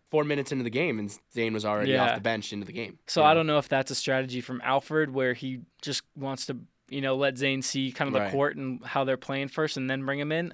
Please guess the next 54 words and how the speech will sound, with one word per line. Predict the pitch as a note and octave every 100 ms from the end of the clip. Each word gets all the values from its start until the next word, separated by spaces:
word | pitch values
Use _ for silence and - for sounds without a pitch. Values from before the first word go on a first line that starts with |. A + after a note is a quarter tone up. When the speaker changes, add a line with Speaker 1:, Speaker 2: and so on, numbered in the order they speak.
| -
Speaker 2:
rather | C3 C3
than | B2+ B2
starting | - B2+ C#3
him. | D#3 D#3+
But | C3 B2 - _ _ - _
I | C3
think | C3+ D#3
Zane | B2+ C3+ C3+
Meeks | C3+ B2+
is | C3
our | C3
best | C3+ C3
forward | - C3 C3+
on |
this | C3 -
team | C3+ C3+ A#2+
by | B2+ C3+
far. | C3 A#2+ C3 C3+
I | A#2+
think | - C3 A#2 -
John | - D3
Carlos, | D3 D3 C3+ - -
although | C#3 C#3 C#3+
he | C#3
did | B2+ C3
have | C3
a | B2+
good | C3 B2+
night, | C3 C#3+ - - - -
I | -
think | C3 - C3 B2
that | C3 B2 _ _
Zane | B2+ C3 C3 B2+
is | A#2+ - - -
another | C3 B2+
head | A2+ C3 C3
above | B2+ B2+
John | C3+ B2+
Carlos | - B2+ B2+ B2
as | B2+
a | A#2
forward. | - B2+ C3+ B2 -
Obviously, | C3 B2+ -
we | B2+
do | A#2+ D3
need | C#3
John | B2 C3+
Carlos | B2+ C3 C3 B2
in |
there | C3 B2+
for | -
the | A#2
size. | - C3 B2 A#2+ B2
Speaker 1:
Yeah, | F#2+ F2+